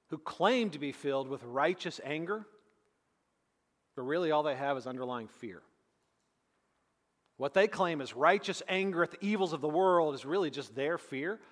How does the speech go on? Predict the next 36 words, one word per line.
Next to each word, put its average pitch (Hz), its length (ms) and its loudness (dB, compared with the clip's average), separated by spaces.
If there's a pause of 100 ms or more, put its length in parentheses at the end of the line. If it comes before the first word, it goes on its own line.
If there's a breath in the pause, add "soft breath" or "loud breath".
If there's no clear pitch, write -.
(300 loud breath)
that 127 100 -14
they 151 140 0
may 165 120 -4
not 156 220 -2
get 156 140 -6
to - 60 -20
keep 160 280 -8
what 147 140 -8
they 113 100 -6
have 143 320 -4
or 123 60 -10
get 135 180 -8
more. 120 240 -10 (1600)
And 123 80 -12
so 151 80 -6
they 135 160 -2
lash 143 540 2
out 120 360 -4
in 117 160 -12
wrath. 107 320 -10 (320 loud breath)
I'm 143 160 -6
not 165 320 0
talking 170 440 -2
about 123 200 -6
that 127 160 -8
kind 120 160 -12
of 98 80 -16
wrath. 90 240 -10 (1500 loud breath)
When 135 120 -4
we 175 80 0
talk 190 180 6
about 185 160 6
the 165 80 2
wrath 170 320 8
of 143 120 -8
God, 156 440 8